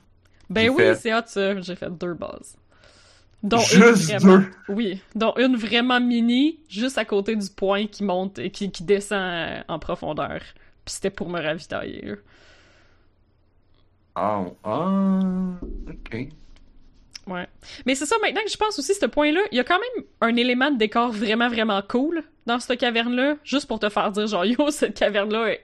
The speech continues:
Speaker 1: est cool. »
Speaker 2: Oui.
Speaker 1: L'arbre.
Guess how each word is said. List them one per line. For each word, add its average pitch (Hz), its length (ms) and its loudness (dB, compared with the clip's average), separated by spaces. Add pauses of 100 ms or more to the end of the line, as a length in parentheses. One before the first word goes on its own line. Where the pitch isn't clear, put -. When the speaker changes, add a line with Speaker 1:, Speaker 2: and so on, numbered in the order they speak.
Speaker 1:
est 185 200 -6
cool. » 330 420 -2 (3000)
Speaker 2:
Oui. 220 640 -2
Speaker 1:
L'arbre. 190 420 -6